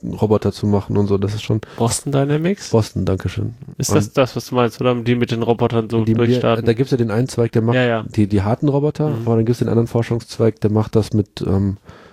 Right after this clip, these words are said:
Speaker 1: wo sich Gefäße mit Luft aufpumpen oder drehen oder drehen. Also das ist schon, schon krass. Ja, meine nächste Wurmbox ist dann halt im nächsten Sommer und das soll mehr so eine, das ist keine, keine Etagere mehr,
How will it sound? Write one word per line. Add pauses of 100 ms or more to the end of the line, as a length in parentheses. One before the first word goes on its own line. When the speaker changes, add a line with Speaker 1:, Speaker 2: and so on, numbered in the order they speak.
(160)
Speaker 1:
wo
sich
Gefäße
mit
Luft
aufpumpen
oder
drehen
oder
drehen.
Also
das
ist
schon, (800)
schon
krass. (320)
Ja,
meine
nächste
Wurmbox
ist
dann
halt
im
nächsten
Sommer
und
das
soll
mehr
so
eine, (440)
das
ist
keine, (160)
keine
Etagere
mehr,